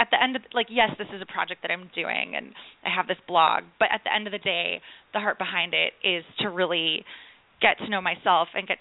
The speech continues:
to know myself in the context of the opposite sex. So I wanna give it kind of the space to breathe. And what I said to Suzanne was, I've been going on a, averaging maybe, like,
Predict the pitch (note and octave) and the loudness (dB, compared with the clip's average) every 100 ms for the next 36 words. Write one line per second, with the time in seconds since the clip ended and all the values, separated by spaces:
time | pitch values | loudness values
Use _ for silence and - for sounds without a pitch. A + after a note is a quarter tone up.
0 | - F#3 E3+ E3+ E3 E3 F3+ E3 - E3 | -6 -6 -4 -2 -4 -6 -6 -8 -6 -8
1 | F#3 - F#3 E3+ - - - - G3 A#3+ | -8 -8 -6 -2 -2 -4 -12 0 6 6
2 | - - - - B3 G#3+ G3 F#3 G3 F#3 | 4 -6 -20 -4 2 4 4 4 2 0
3 | G3 F3+ E3 - - - F3 - - - | -2 -2 -2 -2 -4 -6 -4 -4 -6 -16
4 | - - _ _ - - G#3 F#3 - F#3+ | -20 -20 _ _ -4 0 2 0 -2 -2
5 | F3+ F3+ G3+ A3+ A3 B3 G#3+ G#3 A3 F3+ | 0 2 2 2 2 -2 -6 -10 -8 -4
6 | F3 F3+ F3+ - - G3 A#3+ B3+ A#3+ G#3 | -4 -2 -6 -6 -8 -6 0 4 6 4
7 | F#3+ - _ _ _ - A4 A#4+ A4+ G4 | 0 -6 _ _ _ -2 0 4 2 2
8 | F4 D4+ C#4 C4 A#3 | 0 0 2 0 0